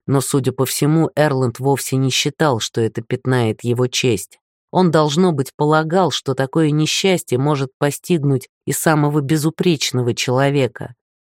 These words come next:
Покуда он сам держит язык за зубами, Эрланд считал свой щит незапятнанным и клятву соблюдённой. И Симон понимал, что Эрланд очень ревниво блюдёт свою честь, как он сам её разумеет.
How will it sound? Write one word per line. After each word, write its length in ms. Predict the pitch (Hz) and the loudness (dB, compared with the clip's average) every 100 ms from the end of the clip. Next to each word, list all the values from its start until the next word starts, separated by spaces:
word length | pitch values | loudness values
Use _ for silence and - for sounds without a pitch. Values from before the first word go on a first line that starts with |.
| _ | _
Покуда 440 | - 131 - 156 143 | -2 -2 0 0 2
он 140 | 143 | 2
сам 320 | - 180 175 | 2 2 2
держит 480 | 143 143 120 127 127 | 2 2 2 -2 -2
язык 360 | 139 135 143 120 | -2 0 0 0
за 160 | 123 135 | 0 0
зубами, 600 | 139 139 147 123 104 120 _ - | 0 0 2 2 -2 -6 _ 0
Эрланд 380 | 190 160 139 127 | 2 2 0 0
считал 480 | - 143 - 165 | -2 -2 0 0
свой 300 | 127 - 143 | 0 -2 0
щит 360 | 139 - 180 - | 0 0 -2 0
незапятнанным 1000 | 139 135 147 139 180 175 - 123 123 113 - | -2 0 0 0 0 0 0 -2 0 -4 -4
и 120 | 131 | -6
клятву 460 | - 151 139 127 | -2 0 0 -4
соблюдённой. 1040 | 123 - 135 135 147 127 139 120 110 107 120 _ _ _ _ | -6 -2 -2 0 0 0 0 0 -4 -6 -12 _ _ _ _
И 80 | - | -4
Симон 400 | - 160 139 139 | 0 2 2 0
понимал, 560 | - 143 160 170 151 113 | 0 2 4 4 2 0
что 260 | - 127 - | -2 -2 0
Эрланд 420 | 156 143 127 120 | 0 0 -2 0
очень 360 | 135 - 147 139 | -2 0 0 0
ревниво 480 | 151 139 175 147 120 | 0 2 2 2 0
блюдёт 480 | 120 135 131 131 | -2 -2 0 -2
свою 340 | - 131 135 143 | -4 -2 0 0
честь, 500 | - - 135 - _ | -2 0 0 -2 _
как 240 | - 117 120 | -8 -6 -2
он 100 | 127 | -2
сам 300 | - 135 113 | 0 0 0
её 240 | 123 127 | 0 0
разумеет. 800 | 120 123 135 147 143 107 117 - | 0 0 0 2 2 0 -4 -10